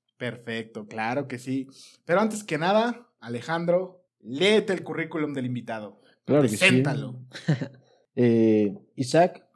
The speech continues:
Speaker 2: es especialista en el trabajo con personas con discapacidad. Es egresado del Centro Interdisciplinario de las Ciencias de la Salud,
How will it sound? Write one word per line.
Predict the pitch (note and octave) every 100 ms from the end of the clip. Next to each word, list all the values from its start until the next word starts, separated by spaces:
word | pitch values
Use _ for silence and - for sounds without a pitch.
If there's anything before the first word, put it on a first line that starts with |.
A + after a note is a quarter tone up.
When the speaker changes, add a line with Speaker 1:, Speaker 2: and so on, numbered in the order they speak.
| _ _
Speaker 2:
es | B2 B2+
especialista | B2 - - A#2 B2 C#3
en | A#2+
el | G#2+
trabajo | G#2 A#2 A#2 G#2+
con | G2+
personas | F#2+ A#2 A#2 A2
con | G2+
discapacidad. | F2+ - F2+ - G#2+ C3+ D#3 - _ _ -
Es | A2 A#2+
egresado | F#2+ F#2 - A2+ A2+ A#2 A#2 _ _ -
del | F#2
Centro | - B2 A#2+ G#2+
Interdisciplinario | G2+ F#2+ F#2 - F#2+ - G2+ G#2 A2+ A2+ A2
de |
las | F#2+ F2+
Ciencias | A#2 G#2+ A2+
de | F#2+
la | F2+
Salud, | F#2 F2+ G#2+ A#2